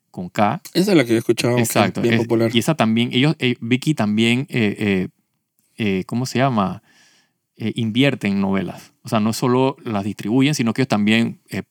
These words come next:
Speaker 1: ponen plata para novelas.
Speaker 2: Digo, probablemente sigan siendo la mejor opción.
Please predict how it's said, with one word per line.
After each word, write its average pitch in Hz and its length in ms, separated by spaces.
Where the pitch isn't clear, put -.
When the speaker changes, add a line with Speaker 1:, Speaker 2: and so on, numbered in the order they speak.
Speaker 1:
ponen 110 260
plata 113 280
para 95 200
novelas. 95 280
Speaker 2:
Digo, 139 120
probablemente 123 720
sigan 131 480
siendo 131 260
la 131 100
mejor 113 260
opción. 117 540